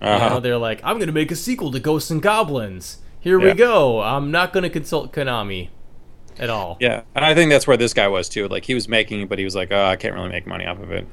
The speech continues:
Speaker 2: so.
Speaker 1: Yeah, exactly. Dude, exactly. And if he was really smart, he would just release it when it's done and not s-, do a trailer halfway. 'Cause when you start releasing, like, in-progress videos, that's when you get shut down.
Speaker 2: Yeah. Speaking of not making money off of,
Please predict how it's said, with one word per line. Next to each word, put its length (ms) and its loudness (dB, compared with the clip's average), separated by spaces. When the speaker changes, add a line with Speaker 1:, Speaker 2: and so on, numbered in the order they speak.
Speaker 2:
so. 240 -8
Speaker 1:
Yeah, 180 -4
exactly. 600 -8
Dude, 260 -2
exactly. 800 -6
And 420 -2
if 120 -6
he 80 2
was 200 0
really 240 4
smart, 400 -4
he 100 -6
would 140 -2
just 220 -8
release 260 -4
it 80 -6
when 160 -4
it's 160 -8
done 360 -2
and 160 -6
not 200 -6
s-, 180 -8
do 140 -4
a 60 -4
trailer 340 -4
halfway. 600 -2
'Cause 100 -10
when 140 0
you 100 -2
start 240 0
releasing, 480 -4
like, 260 -4
in-progress 760 2
videos, 500 0
that's 260 -4
when 140 -4
you 80 -6
get 160 -8
shut 260 -8
down. 320 -10
Speaker 2:
Yeah. 260 0
Speaking 420 6
of 120 6
not 180 2
making 320 0
money 260 0
off 200 0
of, 340 -2